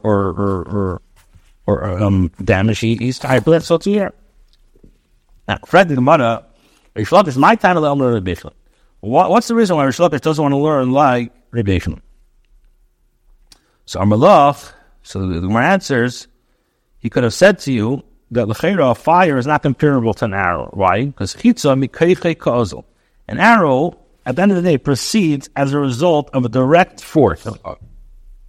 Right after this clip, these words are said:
Speaker 1: Huh?
Speaker 2: to pick itself up, like
Speaker 1: Right. You went ahead, direct force, boom, and you shot it and it knocked.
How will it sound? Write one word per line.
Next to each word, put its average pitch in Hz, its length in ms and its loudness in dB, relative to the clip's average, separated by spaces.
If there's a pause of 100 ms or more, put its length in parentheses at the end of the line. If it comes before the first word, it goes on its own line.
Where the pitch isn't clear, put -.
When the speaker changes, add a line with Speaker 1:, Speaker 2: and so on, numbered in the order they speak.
(220)
Speaker 1:
Huh? 175 260 4 (100)
Speaker 2:
to 107 260 -8
pick - 180 -10
itself 98 320 -2
up, 104 260 4
like - 260 -4 (200)
Speaker 1:
Right. 120 300 2
You 160 400 -2
went 226 160 2
ahead, 190 360 2
direct 190 300 4
force, 160 320 -2
boom, 165 360 0
and 120 140 -4
you 143 80 -4
shot 139 280 -2
it 151 140 -4
and 165 100 -2
it 180 60 -2
knocked. 202 320 0